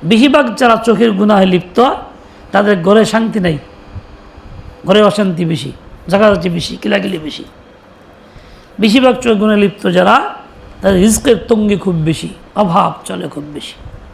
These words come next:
এই গুনাহে যারা লিপ্ত বেশি, তাদের অনেক রকম অসুবিধা, অনেক রকম অসুবিধা হবে এটা।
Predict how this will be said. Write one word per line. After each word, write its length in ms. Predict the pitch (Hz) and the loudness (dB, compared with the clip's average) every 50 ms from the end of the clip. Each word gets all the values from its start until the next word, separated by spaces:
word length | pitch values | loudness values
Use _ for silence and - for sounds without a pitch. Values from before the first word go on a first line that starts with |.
| - - - - - - - - - - - - - - - - - - - - - - - - - - - - - - - - - - - - - | -20 -20 -20 -20 -20 -20 -20 -20 -20 -20 -20 -20 -20 -20 -20 -20 -20 -20 -20 -20 -20 -20 -20 -20 -20 -20 -20 -20 -20 -20 -20 -20 -20 -20 -20 -6 -2
এই 220 | 240 262 285 285 | 0 2 2 2
গুনাহে 240 | 269 269 262 254 240 | 2 2 2 2 2
যারা 140 | 240 226 226 | 2 2 2
লিপ্ত 300 | 233 220 - - - 226 | 2 0 -2 -2 0 0
বেশি, 460 | 202 190 202 - - 254 302 370 440 - - - - - - - - - - - - - - - - - - - - - - - - - | 2 2 2 2 2 2 2 2 0 -2 -6 -16 -20 -20 -20 -20 -20 -20 -20 -20 -20 -20 -20 -20 -20 -20 -20 -20 -20 -20 -20 -20 -10 -2
তাদের 220 | - 247 240 294 - | -2 2 2 2 4
অনেক 400 | 254 302 302 320 339 339 330 320 311 | 4 4 4 4 4 2 2 2 2
রকম 460 | 311 254 226 226 220 226 - 311 311 | 2 4 4 4 2 2 2 0 0
অসুবিধা, 640 | 302 - 214 226 214 - 214 202 202 185 165 170 | 0 -4 -4 -4 -2 -2 -2 -2 -2 0 0 -2
অনেক 400 | - - - 226 240 254 262 240 - - | -2 -2 -2 0 2 2 2 2 0 -4
রকম 380 | 170 175 220 220 277 247 220 | -2 -2 -2 0 0 -2 -2
অসুবিধা 440 | 190 160 - 156 165 156 147 131 - - - - - - - - - - - - - - - - - - - _ _ - - - - - - - - - - - - - - - - - - | -4 -6 -8 -10 -12 -14 -14 -14 -18 -20 -20 -20 -20 -20 -20 -20 -20 -20 -20 -20 -20 -20 -20 -20 -20 -20 -20 _ _ -20 -20 -20 -20 -20 -20 -20 -20 -20 -20 -20 -20 -20 -20 -20 -20 -20 -4
হবে 320 | - 247 277 285 269 226 190 | -2 0 0 2 0 0 0
এটা। 240 | 156 - - 160 | -2 -6 -12 -16